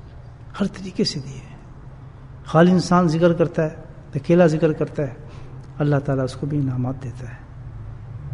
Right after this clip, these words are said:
और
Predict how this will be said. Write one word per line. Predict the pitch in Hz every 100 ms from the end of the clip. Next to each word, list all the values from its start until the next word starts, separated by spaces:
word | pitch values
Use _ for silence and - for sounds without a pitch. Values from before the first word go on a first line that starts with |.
| - - - - - - - - - - - - - - - - - - - 135
और | 131 127